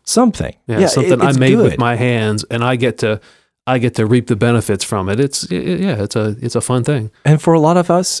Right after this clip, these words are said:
Speaker 1: it's not an electric drip coffee maker. It's something else. It's a pour over, like a V sixty or
Speaker 2: Yeah.
Speaker 1: a Kalita Wave. It can be these things, and those are delightful tools. Lastly, I think that the long-term objective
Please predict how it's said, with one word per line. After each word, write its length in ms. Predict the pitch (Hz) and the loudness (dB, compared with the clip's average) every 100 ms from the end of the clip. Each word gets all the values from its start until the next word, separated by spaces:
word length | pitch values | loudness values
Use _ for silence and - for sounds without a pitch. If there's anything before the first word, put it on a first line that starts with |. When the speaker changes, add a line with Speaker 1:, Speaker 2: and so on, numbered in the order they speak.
| - | -2
Speaker 1:
it's 260 | 131 - 131 | -2 0 0
not 280 | 123 123 | 2 2
an 100 | 120 | 2
electric 600 | 117 104 98 101 - 117 | 2 2 0 -2 -2 -4
drip 240 | - 101 - | 0 -2 0
coffee 300 | 135 170 107 | -2 0 -2
maker. 420 | 127 - - - _ _ | -4 -8 -12 -12 _ _
It's 160 | 127 123 | -2 0
something 340 | 131 120 120 | 0 0 2
else. 220 | 147 117 | 2 0
It's 140 | 107 120 | -2 -2
a 40 | |
pour 280 | - 151 151 | 0 4 4
over, 240 | 101 92 | 2 0
like 180 | 87 95 | -2 -2
a 60 | 113 | 0
V 180 | 117 120 | 0 0
sixty 460 | 151 160 - 87 | 0 -2 -2 -2
or 80 | - | 0
Speaker 2:
Yeah. 60 | 113 | 0
Speaker 1:
a 40 | |
Kalita 280 | 104 120 113 | 2 2 2
Wave. 400 | 139 165 - - | 0 -4 -8 -8
It 120 | - - | -8 0
can 180 | 147 | 0
be 240 | 139 196 175 | 2 2 2
these 300 | 120 107 - | 0 -2 -2
things, 520 | 95 92 85 92 - - - _ _ | -2 -2 -2 -4 -6 -12 -20 _ _
and 300 | 127 123 117 | 2 2 4
those 240 | 131 151 | 2 2
are 60 | 131 | 0
delightful 520 | 113 104 104 104 123 | 0 2 0 0 -2
tools. 600 | - 135 147 - - - - _ _ _ _ _ | 0 0 0 -4 -10 -10 -10 _ _ _ _ _
Lastly, 360 | 127 160 - 147 | 0 0 4 2
I 140 | 120 | 2
think 240 | 135 143 139 | 2 0 2
that 320 | 120 110 - - | 2 2 -2 -10
the 500 | 110 104 117 113 107 | -6 0 2 4 2
long-term 640 | 104 127 170 170 131 107 | 2 2 2 0 0 2
objective 760 | 98 90 110 - 107 92 87 - | 0 0 -2 0 -2 -2 -4 -10